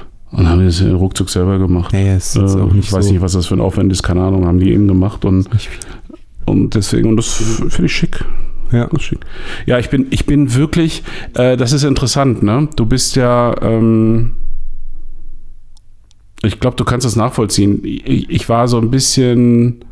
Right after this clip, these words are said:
Speaker 1: hm, aufgeregt war ich sowieso. Aber wie, wie cool ist es jetzt,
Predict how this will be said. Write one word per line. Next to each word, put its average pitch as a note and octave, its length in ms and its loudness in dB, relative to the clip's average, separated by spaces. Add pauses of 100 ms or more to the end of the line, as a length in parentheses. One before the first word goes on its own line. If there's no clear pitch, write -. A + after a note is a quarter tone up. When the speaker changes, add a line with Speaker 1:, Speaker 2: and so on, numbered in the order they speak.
(1900)
Speaker 1:
hm, A2 580 4 (1200)
aufgeregt A#2 560 0
war G2+ 100 2
ich F#2 60 0
sowieso. G2 680 2 (1300)
Aber A2+ 600 2
wie, B2 200 2
wie B2 140 2 (100)
cool C3+ 180 4
ist - 140 0
es A2 180 0
jetzt, - 500 -2